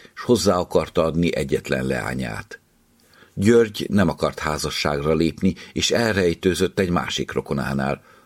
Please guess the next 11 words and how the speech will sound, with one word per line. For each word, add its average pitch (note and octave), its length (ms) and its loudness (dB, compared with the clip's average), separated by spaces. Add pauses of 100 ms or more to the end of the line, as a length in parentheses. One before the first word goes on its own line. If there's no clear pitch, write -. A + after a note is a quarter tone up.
aki F#2+ 300 0
egy F2 140 0
monostor D2 500 0
főnöke C#2+ 480 -4
volt. C2+ 400 -4 (960)
A F2+ 120 4
rokon A#2+ 360 4
utána D#2+ 360 2
ment, E2+ 240 0
hogy E2+ 180 0
visszavigye. C2 720 -4